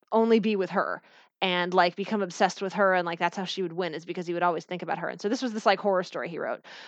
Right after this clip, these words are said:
Well, one of his obs-, one of his obsessed fans ends up, like, enacting this in real life, and it turns out the fan is, I guess, a trans woman? Either a trans woman or a gay man dressed in,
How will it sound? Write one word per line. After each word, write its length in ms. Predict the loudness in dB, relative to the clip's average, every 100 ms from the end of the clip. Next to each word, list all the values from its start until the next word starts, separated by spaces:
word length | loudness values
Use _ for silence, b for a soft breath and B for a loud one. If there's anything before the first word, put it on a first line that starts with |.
| B
Well, 380 | 12 12 12 8 2
one 160 | 2
of 80 | 4
his 100 | 4
obs-, 220 | 2 -2
one 120 | -2 0
of 60 |
his 160 | 2 0
obsessed 380 | 0 0 0 0
fans 340 | 0 0 -2
ends 200 | -4 -2
up, 100 | 0
like, 240 | 0 0 -2
enacting 480 | 0 0 0 -2
this 160 | 0 -4
in 220 | -6 -6
real 180 | -2 0
life, 460 | 4 4 4 0 -20 b b b -4
and 360 | 0 2 2 0
it 100 | -4
turns 300 | -4 0 6
out 280 | 6 6 2
the 240 | -4 -4
fan 500 | -2 0 4 4 2 0
is, 520 | 2 2 2 -2 -6 -20 -2 6
I 100 | 6
guess, 380 | 8 10 10 8
a 100 | 4
trans 500 | 4 2 4 4 4
woman? 300 | 2 4 2 2 -6 b 8
Either 220 | 8 10
a 80 | 6
trans 320 | 6 4 6
woman 200 | 6 4
or 120 | 4
a 60 | 4
gay 200 | 6 4
man 240 | 6 4
dressed 320 | 6 2 2 -4
in, 380 | -4 -2 -6